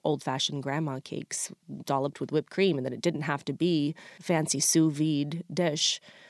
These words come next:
that my food was simple, and my food was thoughtful, and my food was garnished with love. And that's when I started to recognize my, my food voice, which I think is so important when you're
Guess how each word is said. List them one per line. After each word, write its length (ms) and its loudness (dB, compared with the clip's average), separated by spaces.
that 340 -2
my 220 2
food 180 2
was 140 0
simple, 560 -2
and 480 -4
my 220 -2
food 320 -2
was 200 0
thoughtful, 680 0
and 520 -6
my 240 -6
food 460 -2
was 320 -2
garnished 440 2
with 120 2
love. 460 4
And 480 0
that's 260 0
when 80 0
I 40 2
started 260 -2
to 80 -6
recognize 500 -4
my, 340 -6
my 120 -2
food 260 0
voice, 320 -8
which 140 -6
I 40 -2
think 200 -4
is 80 -2
so 240 -2
important 460 -6
when 140 -6
you're 240 -8